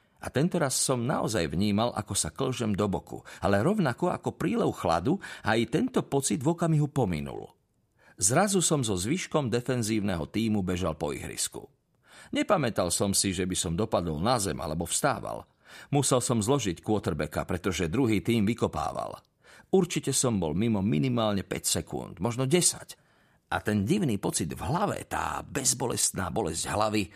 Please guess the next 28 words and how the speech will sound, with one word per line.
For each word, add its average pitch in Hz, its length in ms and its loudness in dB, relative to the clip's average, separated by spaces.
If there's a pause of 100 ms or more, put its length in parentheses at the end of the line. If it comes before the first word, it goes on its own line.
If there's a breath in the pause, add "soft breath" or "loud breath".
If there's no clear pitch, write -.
(140 loud breath)
sa 98 240 0
vrátil. 65 480 -4 (720 loud breath)
Hovoril 233 320 4
som 151 160 4
si, 117 400 0
že 120 240 2
o 113 80 4
nič 104 240 2
nejde. 71 400 0 (320)
Musel 117 320 2
som 87 160 0
dohrať 85 260 0
zápas 92 540 0
a 87 80 0
nemohol 95 400 2
som 71 160 -2
dovoliť, 92 500 0 (380 loud breath)
aby 92 240 2
mi 87 160 2
v - 140 -6
tom 76 180 -6
niečo 92 320 0
zabránilo. 82 720 0 (320 soft breath)
Nech 147 200 2
je 139 120 4
to - 160 -2
čokoľvek 165 720 -2
a 117 80 -8